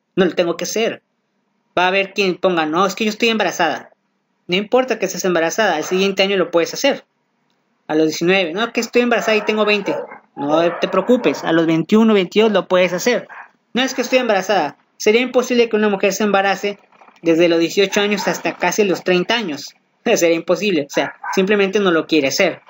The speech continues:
Habrá mujeres que digan, "No, es que yo soy mujer y no puedo cargar eso, ¿no?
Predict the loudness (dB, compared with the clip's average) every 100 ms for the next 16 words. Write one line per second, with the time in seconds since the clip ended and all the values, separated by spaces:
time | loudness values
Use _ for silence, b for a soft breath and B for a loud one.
0 | -20 B -20 -2 0 0 -2 -2 -2 2
1 | 2 2 0 0 0 2 2 2 4 2
2 | 2 0 0 0 0 0 2 2 -2 -2
3 | 0 0 -2 -4 -2 -2